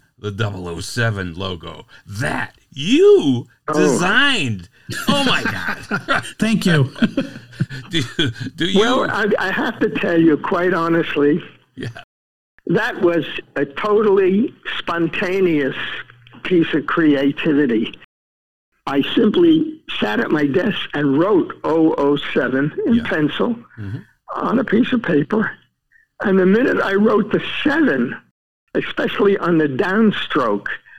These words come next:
Speaker 1: Mm.
Speaker 2: I had just somehow immediately saw that as a handle of a gun.
Speaker 1: Wow.
Speaker 2: So adding the barrel and the trigger was virtually nothing to do.
Speaker 1: Huh.
Speaker 2: And it became a logo.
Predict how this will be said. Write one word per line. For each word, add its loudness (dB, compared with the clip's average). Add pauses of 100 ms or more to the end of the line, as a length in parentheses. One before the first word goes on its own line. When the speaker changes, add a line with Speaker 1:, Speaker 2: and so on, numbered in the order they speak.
Speaker 1:
Mm. -16 (120)
Speaker 2:
I -2
had 2
just 0 (100)
somehow 2
immediately 4 (140)
saw 2
that 0
as -4
a 0
handle -2 (540)
of 0
a 2
gun. 0 (140)
Speaker 1:
Wow. -20 (460)
Speaker 2:
So 2
adding 0
the 2
barrel 0
and -2
the 0
trigger 0 (100)
was 4 (440)
virtually 0
nothing -2
to -6
do. 0 (480)
Speaker 1:
Huh. -10 (640)
Speaker 2:
And 0
it -2
became 0
a 4
logo. 2